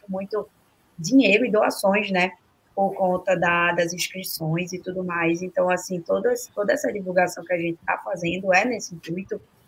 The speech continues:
A gente não, enfim, não vai ganhar nada disso, além de realmente ajudar e promover uma corrida que tem,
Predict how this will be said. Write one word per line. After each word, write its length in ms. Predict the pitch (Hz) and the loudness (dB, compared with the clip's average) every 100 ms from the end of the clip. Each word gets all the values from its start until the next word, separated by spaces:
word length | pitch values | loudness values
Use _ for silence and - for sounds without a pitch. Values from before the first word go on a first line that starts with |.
| _ - - | _ -10 -2
A 120 | 165 | -2
gente 280 | 180 180 180 | -2 -4 -6
não, 280 | 180 175 175 | -4 -2 -4
enfim, 400 | 175 175 165 143 _ _ _ _ - | -6 -2 -2 -2 _ _ _ _ -8
não 320 | 175 175 170 | -6 -4 2
vai 120 | 170 | 4
ganhar 180 | 170 170 | 6 6
nada 300 | 165 180 208 | 4 4 2
disso, 300 | 165 170 190 | 2 0 0
além 220 | 175 175 | 0 0
de 60 | 170 | 0
realmente 420 | 175 185 175 185 | -2 -2 -2 2
ajudar 580 | 180 175 202 175 165 190 | 2 2 -2 2 4 4
e 60 | 185 | 2
promover 560 | 185 190 190 180 185 | -4 -2 0 4 4
uma 160 | 190 196 | 4 -2
corrida 580 | 196 165 165 165 202 202 _ _ _ - | -2 0 2 4 4 2 _ _ _ -12
que 80 | 165 | -6
tem, 560 | - 180 185 190 196 | 0 2 2 2 0